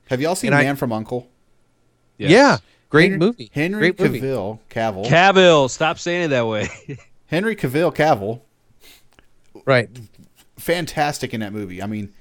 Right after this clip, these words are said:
Speaker 2: Well, the Lone Ranger's in it too.
Speaker 1: uh, who was supposed to be Batman.
Speaker 2: He was
Speaker 3: <laughs> He
Speaker 2: supposed to be
Speaker 3: was.
Speaker 2: Batman.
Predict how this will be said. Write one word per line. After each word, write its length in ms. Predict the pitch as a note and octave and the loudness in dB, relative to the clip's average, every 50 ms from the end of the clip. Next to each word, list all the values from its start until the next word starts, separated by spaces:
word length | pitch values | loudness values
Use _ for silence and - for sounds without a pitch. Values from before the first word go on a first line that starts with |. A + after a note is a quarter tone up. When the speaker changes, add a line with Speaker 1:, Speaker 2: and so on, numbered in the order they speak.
| - _ | -14 _
Speaker 2:
Well, 200 | - B3 A#3+ G3+ | 4 6 6 6
the 120 | E3 F3+ F#3 | 6 4 6
Lone 280 | F#3 G#3 G#3+ G#3+ G3+ | 6 6 6 6 6
Ranger's 420 | G3+ G#3 A3+ C#4 C4+ - A#3 F3 D3 | 4 4 2 2 0 -4 -4 -2 0
in 120 | D3+ D3 | 0 0
it 120 | C#3 B2+ - | -2 -4 -4
too. 380 | - G3+ B3+ A3+ A#2+ - - _ _ _ _ _ _ _ _ _ _ _ _ _ _ _ _ _ _ _ _ _ _ A2 | -4 -4 -2 -4 -6 -8 -12 _ _ _ _ _ _ _ _ _ _ _ _ _ _ _ _ _ _ _ _ _ _ -14
Speaker 1:
uh, 60 | B2+ - - - | -14 -12 -12 -12
who 180 | - A#2+ A#2+ A2+ | -6 -4 -4 -4
was 100 | A2 - | -4 -4
supposed 220 | - B2 A2 - | -4 -6 -6 -4
to 80 | - B2 | -4 -4
be 60 | B2 | 0
Batman. 500 | C3 C3 - - F#3 D3 G#2 G2 G2+ F#2 - _ _ _ _ _ | 0 0 0 0 -2 -6 -6 -6 -8 -10 -14 _ _ _ _ _
Speaker 2:
He 180 | D3+ G3+ G#3+ G3+ | 4 6 6 8
was 260 | F#3 F3+ F#3 G#3+ B3 | 8 8 8 6 6
Speaker 3:
<laughs> 60 | - | 4
He 80 | - D#4+ | 0 2
Speaker 2:
supposed 240 | A3 A#3+ A#3 G3+ G#3+ | 4 4 4 4 4
to 120 | A#3 G3+ | 2 2
be 60 | D#3+ C#3+ | 2 2
Speaker 3:
was. 60 | B2+ | 2
Speaker 2:
Batman. 460 | C#3 C3+ B2 A2+ A2+ G#2+ G2+ F2+ | -2 -2 -2 -4 -6 -8 -8 -10